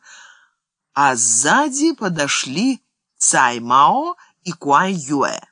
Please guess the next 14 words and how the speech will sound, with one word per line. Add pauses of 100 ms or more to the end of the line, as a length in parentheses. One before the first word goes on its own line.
(440)
Сунь
Цзян (300)
попал
в
кольцо. (440)
Поистине, (880)
хотя (240)
утаил
он
печать, (360)
но
пользы
ему
никакой.